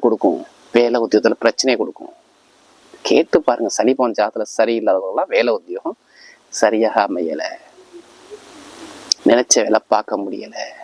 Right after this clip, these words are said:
தாய்மா உறவுல பிரச்சனை இருக்குது, கடன் பிரச்சனை ரொம்ப இருக்குது, நண்பர்கள்ட்ட பிரச்சனை இருக்கு, கூட்டு தொழில பிரச்சனை இருக்குது, பொதுமக்கள்கிட்ட ஒரு கெட்ட பேர் இருக்குது, படிப்பு கல்வி சரியா வரல, உத்தியோகத்துல ஒரு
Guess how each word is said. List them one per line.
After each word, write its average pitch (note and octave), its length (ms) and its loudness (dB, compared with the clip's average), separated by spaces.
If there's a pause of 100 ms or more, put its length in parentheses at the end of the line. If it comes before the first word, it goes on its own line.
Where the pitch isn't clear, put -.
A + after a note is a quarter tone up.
(520)
தாய்மா A#2+ 360 2 (120)
உறவுல G#2 260 2 (120)
பிரச்சனை - 360 -2
இருக்குது, - 300 2 (160)
கடன் A#2+ 300 -2
பிரச்சனை G#2 320 -2
ரொம்ப G#2+ 280 0
இருக்குது, E2 380 -4 (1120)
நண்பர்கள்ட்ட A#2 440 2 (100)
பிரச்சனை G#2+ 340 -2
இருக்கு, - 220 -4 (120)
கூட்டு C3+ 320 2
தொழில G2+ 320 2
பிரச்சனை - 340 -4
இருக்குது, - 380 0 (1200)
பொதுமக்கள்கிட்ட C3+ 500 2
ஒரு - 160 -8
கெட்ட - 320 -2
பேர் G2+ 180 0
இருக்குது, G2+ 400 -6 (680)
படிப்பு A#2+ 380 0
கல்வி F#2+ 260 0
சரியா G#2 340 2
வரல, - 240 -14 (1000)
உத்தியோகத்துல C3 540 2
ஒரு G2+ 80 -2